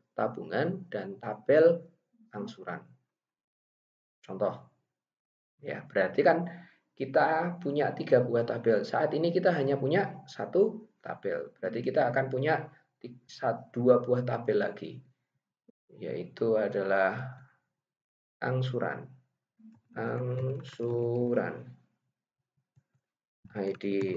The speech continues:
angsuran, primary key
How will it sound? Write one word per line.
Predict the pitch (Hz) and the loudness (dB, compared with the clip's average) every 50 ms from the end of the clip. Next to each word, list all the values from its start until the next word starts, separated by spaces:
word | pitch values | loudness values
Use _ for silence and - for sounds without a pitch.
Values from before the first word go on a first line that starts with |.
| - - - | -6 -6 -6
angsuran, | 113 101 98 95 98 98 95 92 - - - - - - - _ _ _ _ - - - - - - - 101 98 104 110 123 139 151 151 156 160 175 175 - - - _ _ _ _ _ _ _ _ - - _ _ _ _ _ _ _ | -4 -4 -4 -4 -6 -8 -10 -12 -12 -14 -16 -18 -20 -20 -20 _ _ _ _ -18 -18 -18 -20 -18 -12 -6 -4 0 0 2 2 2 2 0 -2 -4 -6 -8 -10 -12 -18 _ _ _ _ _ _ _ _ -20 -20 _ _ _ _ _ _ _
primary | - - 87 82 82 82 85 85 85 87 82 - - - - | -16 -12 -10 -10 -10 -10 -12 -12 -12 -12 -14 -14 -16 -16 -10
key | - 104 113 120 120 117 120 120 117 123 131 131 131 | -8 -4 -4 -2 -2 -2 -2 -2 -2 -4 -4 -6 -8